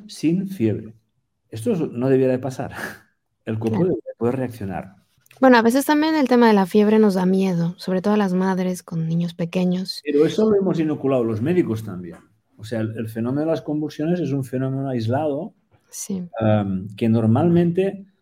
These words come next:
Speaker 1: ahora voy a decir una cosa que, mm, es, es, es, pero es la verdad, y como que soy mayor la puedo decir,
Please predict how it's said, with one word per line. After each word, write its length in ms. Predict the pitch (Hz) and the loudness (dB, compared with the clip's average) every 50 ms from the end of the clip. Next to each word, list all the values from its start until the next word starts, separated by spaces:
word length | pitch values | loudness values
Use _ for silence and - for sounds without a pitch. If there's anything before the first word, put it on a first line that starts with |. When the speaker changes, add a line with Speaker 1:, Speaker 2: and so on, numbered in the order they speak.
| _ _ _ | _ _ _
Speaker 1:
ahora 200 | - - 120 123 | -6 -4 -2 -2
voy 80 | 135 139 | -2 -2
a 60 | 135 | -2
decir 160 | - 151 147 | -2 -2 -2
una 120 | 139 131 | -2 0
cosa 240 | 127 139 135 190 190 156 | -2 -2 -2 0 0 2
que, 120 | 135 123 | 2 0
mm, 800 | 117 117 117 113 110 107 104 104 104 101 98 101 98 98 95 95 | 0 -2 -4 -4 -4 -4 -4 -4 -4 -6 -6 -8 -12 -12 -14 -14
es, 120 | 98 95 | -14 -12
es, 240 | 92 - 95 104 107 | -10 -10 -10 -10 -10
es, 220 | - 104 107 110 - - | -10 -8 -8 -10 -10 -8
pero 140 | 110 110 120 | -4 -2 2
es 60 | 143 | 4
la 80 | 170 165 | 6 6
verdad, 420 | 135 117 127 151 160 151 110 110 - _ _ _ _ _ _ | 6 6 4 2 2 0 -4 -6 -12 _ _ _ _ _ _
y 160 | - 107 101 | -10 -10 -8
como 220 | 101 110 110 110 107 | -4 -2 0 0 0
que 80 | 101 | 0
soy 140 | 110 139 135 | 0 0 0
mayor 240 | 135 135 139 151 170 | 2 2 2 2 2
la 100 | 170 165 | 0 0
puedo 160 | 143 120 107 | 0 0 0
decir, 420 | 101 - - 139 127 98 104 - | 0 -2 -2 -2 0 0 -2 -6